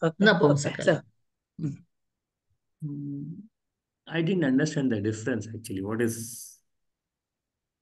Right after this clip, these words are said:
Speaker 2: See, when you are talking, uh, about guna of, uh, uh, like a flower or,
Speaker 3: Hmm.
Speaker 2: uh, some object,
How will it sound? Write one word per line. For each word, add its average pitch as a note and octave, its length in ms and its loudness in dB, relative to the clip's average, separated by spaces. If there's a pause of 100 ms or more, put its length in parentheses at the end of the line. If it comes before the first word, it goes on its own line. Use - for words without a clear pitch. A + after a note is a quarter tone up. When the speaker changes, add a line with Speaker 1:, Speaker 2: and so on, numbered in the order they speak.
(360)
Speaker 2:
See, A3 480 4
when F3 280 10
you F3+ 220 8
are F3 320 8
talking, B3 840 6 (260)
uh, E3+ 340 4
about F#3 460 0 (400)
guna F#3 460 6
of, D#3 280 -2
uh, D3+ 40 2
uh, C3+ 640 -4 (580)
like F3+ 340 8
a D3+ 140 6
flower C#3+ 640 6 (440)
or, - 180 -2
Speaker 3:
Hmm. - 100 4
Speaker 2:
uh, D3 320 -2
some F3 240 6
object, D#3 580 4